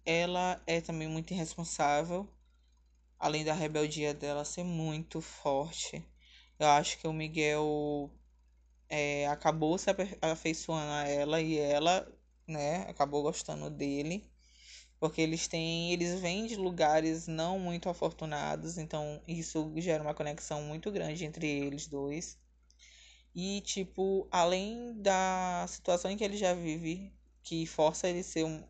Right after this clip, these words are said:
um, talvez um pouco mais agressivo, né, de comportamento, apesar dele não ser tanto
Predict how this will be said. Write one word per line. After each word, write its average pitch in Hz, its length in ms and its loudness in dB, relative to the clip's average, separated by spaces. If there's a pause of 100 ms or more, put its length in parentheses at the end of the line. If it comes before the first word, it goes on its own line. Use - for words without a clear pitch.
um, 160 100 -10
talvez 151 380 2
um 156 80 -6
pouco 156 280 -6
mais 160 380 -2
agressivo, 151 760 -2 (720)
né, 147 340 0
de 165 140 -10
comportamento, 151 540 -2
apesar 165 180 0
dele 151 200 0
não 156 180 -2
ser 208 320 -2 (100)
tanto 151 500 -4